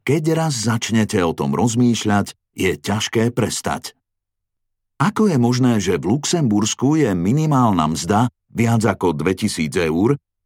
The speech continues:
kým v mnohých afrických krajinách ľudia takú sumu zarobia iba za celý rok, teda ak vôbec? V tejto kapitole vám ukážem rozdiely v ekonomickej vyspelosti medzi krajinami sveta.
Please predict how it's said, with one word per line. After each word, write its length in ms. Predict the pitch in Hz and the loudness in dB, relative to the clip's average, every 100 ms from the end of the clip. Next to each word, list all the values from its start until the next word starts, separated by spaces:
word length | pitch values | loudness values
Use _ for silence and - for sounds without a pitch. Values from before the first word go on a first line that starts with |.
| _ - | _ -4
kým 400 | 101 92 80 73 | 0 0 0 -2
v 40 | 92 | 0
mnohých 720 | 92 101 92 82 73 - - | 2 2 2 0 -2 -6 -6
afrických 640 | 110 110 98 - - - | -4 0 -2 -2 -2 -2
krajinách 640 | - 92 92 101 107 131 151 | -2 0 0 2 2 2 0
ľudia 400 | 190 175 151 127 | 0 0 0 0
takú 320 | 147 117 95 | -2 -2 -2
sumu 320 | - 127 131 | 0 2 2
zarobia 640 | 107 113 117 107 107 98 - - | 2 0 2 2 2 2 -2 -6
iba 320 | 160 147 147 | -2 2 2
za 160 | 120 123 120 | 2 0 2
celý 320 | 117 117 113 | 2 4 4
rok, 320 | 117 101 - _ _ | 4 0 -6 _ _
teda 320 | - 85 85 71 _ - | -4 -2 -2 -4 _ -6
ak 160 | 82 78 | -4 -2
vôbec? 720 | 82 101 117 - - - - _ _ _ _ _ _ _ _ | 0 2 2 0 -4 -12 -12 _ _ _ _ _ _ _ _
V 180 | - - | -10 -2
tejto 400 | 175 196 165 147 | 0 2 0 0
kapitole 640 | 127 - - 110 107 113 | 0 0 2 2 4 4
vám 320 | 90 78 73 | 2 0 -2
ukážem 560 | 110 107 104 101 92 90 | -2 0 0 0 0 0
rozdiely 720 | 82 131 120 123 113 107 98 | 0 0 2 4 4 4 2
v 100 | 73 104 | 0 -2
ekonomickej 720 | - 165 147 139 - 123 110 | 0 0 2 0 0 0 2
vyspelosti 800 | 104 107 - 107 101 - 104 104 | 0 -2 0 2 2 0 0 2
medzi 400 | 92 85 87 80 | 2 0 -4 -4
krajinami 640 | 87 85 98 101 95 98 | -4 -2 0 2 2 0
sveta. 480 | - 95 87 85 - | 0 -2 -2 -4 -6